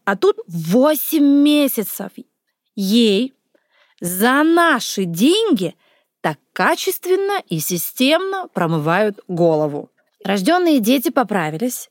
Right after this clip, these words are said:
и с ними все стало ок. И родители, как и обещали,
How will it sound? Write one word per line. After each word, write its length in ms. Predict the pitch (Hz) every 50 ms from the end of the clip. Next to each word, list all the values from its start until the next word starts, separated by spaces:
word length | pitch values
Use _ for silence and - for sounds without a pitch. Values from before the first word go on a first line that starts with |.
| _ _
и 60 | -
с 100 | 226 -
ними 280 | 277 381 440 440 403 311
все 260 | - - - 269 311
стало 420 | 294 - _ 247 233 240 247 220 - -
ок. 360 | 190 165 156 - _ - _ _ _ _ _
И 120 | - 311 330
родители, 640 | 320 311 233 196 208 196 - - 247 254 320 - - _
как 260 | _ - 226 247 240 262
и 60 | 262
обещали, 720 | 262 240 233 262 - - - - 180 160 160 175 233 254